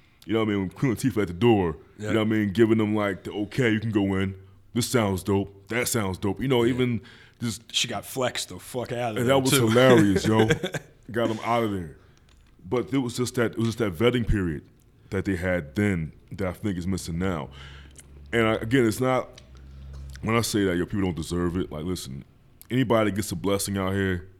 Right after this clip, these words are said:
Speaker 2: Mm.
Speaker 1: shout out to you. You run with it. But I do feel like some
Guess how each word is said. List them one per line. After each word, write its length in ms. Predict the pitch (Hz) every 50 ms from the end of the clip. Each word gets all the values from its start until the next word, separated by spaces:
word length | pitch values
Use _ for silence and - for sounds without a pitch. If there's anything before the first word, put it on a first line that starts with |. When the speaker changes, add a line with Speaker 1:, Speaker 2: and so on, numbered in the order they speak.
| _ _ _ _ -
Speaker 2:
Mm. 100 | 92 87
Speaker 1:
shout 180 | 85 92 95 92
out 60 | 92
to 100 | - 90
you. 340 | 87 90 90 87 87 85 -
You 140 | - 90 87
run 260 | 85 101 104 104 98
with 220 | 90 80 73 - 73
it. 100 | 67 - - - - - - _ _ _ -
But 400 | 73 65 64 110 110 104 90 - - -
I 100 | 95 98
do 340 | 92 80 73 107 117 127 117
feel 240 | - - 117 107 95
like 280 | 92 92 87 80 -
some 600 | - - - - 104 104 104 101 101 101 98 87